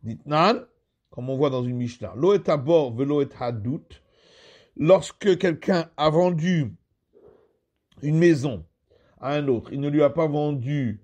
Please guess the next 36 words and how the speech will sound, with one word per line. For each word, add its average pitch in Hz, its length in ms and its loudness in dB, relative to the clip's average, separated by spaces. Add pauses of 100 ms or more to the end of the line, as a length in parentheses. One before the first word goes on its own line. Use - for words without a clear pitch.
(260)
ni 170 560 0 (560)
le 160 200 6
puits, 175 440 -2 (240)
ni 170 160 2
la 202 100 4
citerne 156 640 -2 (320)
qui 170 100 -8
se 160 80 -2
trouve 185 220 -2
dans 160 80 0
cette 151 240 -6
maison, 147 640 2 (920)
Afalpi 196 360 0
Shekatav 208 280 0
lo 208 160 4
Umka 185 320 0
Veruma, 175 480 2 (600)
même 160 120 -4
s'il 190 200 -2
lui 180 80 6
a 165 80 6
écrit 175 580 0 (560)
qu'il 156 140 -8
lui 170 100 0
vend 170 240 4
ce - 60 -8
qui 147 80 -2
est 151 100 0
en 147 80 0
profondeur 143 500 -2
et 156 80 0
ce - 60 -10
qui 160 80 -2
est 165 140 -2
en 120 100 -2
hauteur. - 320 -14